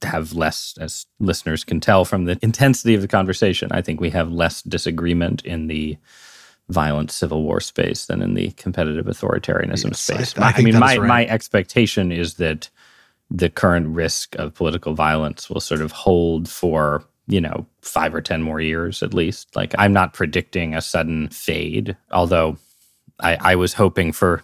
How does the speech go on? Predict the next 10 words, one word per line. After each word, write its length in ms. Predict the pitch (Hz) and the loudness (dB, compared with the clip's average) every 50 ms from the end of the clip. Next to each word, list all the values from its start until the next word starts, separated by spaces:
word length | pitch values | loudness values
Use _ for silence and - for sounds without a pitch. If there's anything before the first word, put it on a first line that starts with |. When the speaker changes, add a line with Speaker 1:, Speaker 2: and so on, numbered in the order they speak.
| - - _ | -10 -14 _
Speaker 1:
you 100 | 98 95 | -6 -4
know, 160 | 82 78 80 | -4 -2 -2
a 80 | 82 90 | -2 -4
post-covid 720 | - - - 90 85 - - - - 92 85 82 87 80 | -4 -2 -2 -2 -2 -2 -4 -2 0 0 2 2 0 0
economic 540 | 82 80 - - 87 80 78 78 76 78 - | 0 -2 -2 -2 -4 -4 -2 -4 -4 -4 -4
boom 420 | 92 82 87 87 82 80 80 78 | -2 0 0 2 2 0 0 0
that 140 | 80 82 - | -2 -2 -2
would 180 | 87 85 82 - | -4 -4 -4 -4
sort 200 | - - - - | -4 -4 -2 -2
of 280 | 92 85 - - - | -2 -4 -6 -10 -18